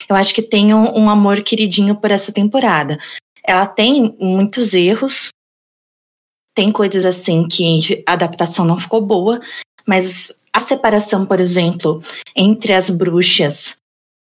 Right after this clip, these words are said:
da Nova Orleans, realmente, que elas pegam a linha do voodoo, com as bruxas que vieram da Europa. Então, você tem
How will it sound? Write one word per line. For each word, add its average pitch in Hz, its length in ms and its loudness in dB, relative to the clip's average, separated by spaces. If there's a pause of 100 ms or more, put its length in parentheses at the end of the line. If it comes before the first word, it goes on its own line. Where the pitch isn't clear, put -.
(100)
da 190 300 0
Nova 180 420 2
Orleans, 165 680 0
realmente, 165 840 0
que - 180 -4
elas 170 320 -2
pegam 165 460 -2 (240)
a 180 80 0
linha 165 260 2
do 156 100 -2
voodoo, 180 520 0 (500)
com 226 480 0
as 208 180 0
bruxas 220 580 0
que - 120 -4
vieram 165 640 2 (420)
da 175 140 2
Europa. 170 640 0 (420)
Então, 180 220 0
você 180 240 -2
tem 175 440 -2